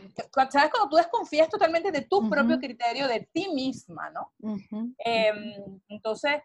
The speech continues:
Speaker 1: yo sabía que yo era muy buen abogado, pero, este, facilitadora de biodanza, olvídalo. Pero bueno, lo que te digo, durante la escuela se,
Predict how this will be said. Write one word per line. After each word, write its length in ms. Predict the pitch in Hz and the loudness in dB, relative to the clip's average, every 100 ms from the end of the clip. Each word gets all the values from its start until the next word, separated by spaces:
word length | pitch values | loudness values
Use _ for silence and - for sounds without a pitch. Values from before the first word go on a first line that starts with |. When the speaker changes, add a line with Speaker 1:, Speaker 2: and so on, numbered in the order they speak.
| _ | _
Speaker 1:
yo 160 | - 214 | -6 0
sabía 220 | 226 247 | 2 2
que 100 | 277 | 4
yo 60 | 311 | 4
era 120 | 277 | 4
muy 140 | 269 | 2
buen 160 | 277 277 | 2 4
abogado, 600 | 277 214 208 226 175 139 _ | 4 6 6 6 6 -2 _
pero, 420 | 180 185 160 120 _ - _ _ _ _ _ _ | 0 0 -2 -8 _ -20 _ _ _ _ _ _
este, 540 | 190 - 180 151 - _ _ | -14 -8 -6 -6 -8 _ _
facilitadora 640 | 170 175 165 165 156 160 | -4 -2 -4 0 4 4
de 60 | 233 | 4
biodanza, 400 | 247 214 226 277 | 0 0 -2 -4
olvídalo. 520 | 214 175 202 165 139 _ _ _ - - _ - - - | -6 -8 -2 -4 -4 _ _ _ -20 -20 _ -20 -20 -2
Pero 180 | 285 | 2
bueno, 280 | 311 302 294 | 4 4 2
lo 100 | 285 | 2
que 120 | 269 | 0
te 120 | 254 254 | 0 -2
digo, 200 | 285 285 | 2 2
durante 380 | 262 240 233 | 4 2 2
la 100 | 220 | -2
escuela 680 | 220 - 226 247 262 285 294 | -2 0 2 4 4 4 0
se, 420 | - - 240 226 | -6 -10 -8 -8